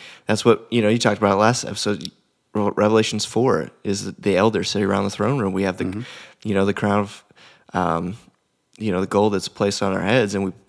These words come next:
Speaker 1: we take it off, we put it back at his feet because he's worthy of it, right? But
Speaker 2: Yeah.
Speaker 1: where do we store up our treasures? We store them up in heaven,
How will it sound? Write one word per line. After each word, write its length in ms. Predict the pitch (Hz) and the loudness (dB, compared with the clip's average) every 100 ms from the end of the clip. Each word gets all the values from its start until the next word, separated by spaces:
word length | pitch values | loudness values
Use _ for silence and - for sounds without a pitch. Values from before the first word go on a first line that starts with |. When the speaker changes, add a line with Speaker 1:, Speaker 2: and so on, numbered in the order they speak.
| _ - | _ -2
Speaker 1:
we 100 | 131 | 4
take 240 | 165 135 | 4 6
it 60 | 135 | 6
off, 220 | 131 123 | 6 2
we 80 | 101 | -6
put 300 | - 143 127 | -6 -2 0
it 60 | |
back 180 | 107 98 | 0 -2
at 80 | 95 | -4
his 100 | 92 | -4
feet 200 | 95 - | -8 -6
because 260 | 98 90 | -6 -6
he's 160 | 101 82 | -6 -2
worthy 300 | 95 92 73 | 2 2 0
of 120 | 58 | -6
it, 100 | - | -2
right? 240 | - 117 - - - - _ | 4 4 2 -12 -20 -20 _
But 380 | 156 143 - - | 8 8 4 -6
Speaker 2:
Yeah. 120 | 71 - - - _ _ _ _ - | -14 -14 -20 -20 _ _ _ _ 4
Speaker 1:
where 180 | 123 139 | 6 6
do 60 | |
we 80 | 127 | 4
store 240 | - 110 | 4 4
up 80 | 101 | 4
our 100 | 92 | 2
treasures? 500 | 85 85 92 - - - | 0 0 0 -4 -8 -8
We 60 | 107 | -8
store 240 | - 101 | 0 0
them 160 | 98 98 | 2 -2
up 160 | 80 | -4
in 100 | - | -6
heaven, 320 | 98 - - | -4 -6 -8